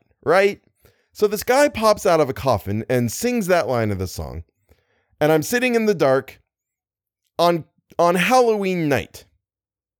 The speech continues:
And at that moment, I heard something that to this day, twenty-four years later,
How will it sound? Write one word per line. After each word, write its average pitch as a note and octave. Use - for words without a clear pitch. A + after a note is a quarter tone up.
And D#3+
at A#3+
that F#3
moment, C#3
I F#3
heard F#3
something E2+
that -
to A#3
this A#3
day, A#2+
twenty-four A3
years G3
later, E3